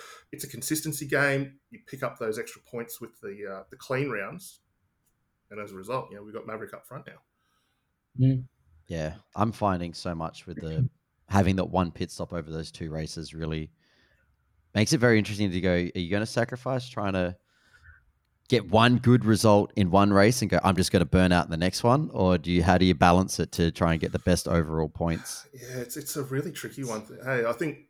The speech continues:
Speaker 1: for, for the guys that have, have been up the front, I mean, and we'll probably see this for the remainder of the series, the smart money is race one, run it out all the way, come in and take the, the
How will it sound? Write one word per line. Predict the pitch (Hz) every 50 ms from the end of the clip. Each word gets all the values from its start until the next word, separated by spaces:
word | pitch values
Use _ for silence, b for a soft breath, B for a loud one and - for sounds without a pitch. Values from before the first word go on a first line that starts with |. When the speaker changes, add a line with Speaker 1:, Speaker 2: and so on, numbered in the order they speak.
| _ -
Speaker 1:
for, | - 143 127 131
for | - - 147
the | 135
guys | 131 - 143 131 147 175 180 -
that | - 143
have, | 127 113 - - - - - 127
have | 127 -
been | - 123 117 117
up | 110 -
the | - -
front, | - - - 113 101 - - -
I |
mean, | 98 92 92 92 - _ _ - - -
and | - 123 117
we'll | 113
probably | 107 - 139 131 127
see | 127 - 110
this | 90 85 95 - -
for | - 95
the | 104
remainder | 101 101 98 98 98 95 92
of | 87
the | 95
series, | - - 117 120 117 104 90 90 - - -
the | - 104 98 98 98 - _ _ _ _ _ _ _ _ _ _
smart | - - - - 127 127 131 139 139
money | 131 120 117 110 107
is | 104 101 101 - - -
race | 117 117 120 117 -
one, | 107 110 107 104 98
run | 104 104 104
it | 98 101 98
out | 92 - - _ _ _ _ _ _ _
all | - 117 104
the | 104 104
way, | 98 104 135 196 - b b b b b b b b b b _ _
come | - - 127 110 107
in | 110
and | 107 101
take | - 113 110 -
the, | - 98 - _
the | - 104 98 95 95 95